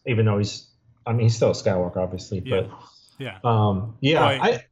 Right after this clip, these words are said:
Speaker 2: but he's not in the same way that, that Anakin Skywalker ceased to be and,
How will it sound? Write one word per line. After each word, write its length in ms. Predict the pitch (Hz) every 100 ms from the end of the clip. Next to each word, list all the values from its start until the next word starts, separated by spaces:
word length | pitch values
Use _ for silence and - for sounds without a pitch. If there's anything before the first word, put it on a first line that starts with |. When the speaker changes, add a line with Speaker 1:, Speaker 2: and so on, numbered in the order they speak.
| -
Speaker 2:
but 120 | 240
he's 140 | 247 202
not 200 | 254 139
in 120 | 175
the 80 | 175
same 280 | 202 190
way 140 | 190 185
that, 300 | 180 156 143
that 260 | 160 143 _ _ _ -
Anakin 400 | 151 160 165 160
Skywalker 920 | 139 - 143 143 135 127 135 127 120 - _ _ _ _ _ _ _ _
ceased 520 | - - 170 165 - -
to 100 | 127
be 400 | 120 143 131 120
and, 480 | 117 117 113 113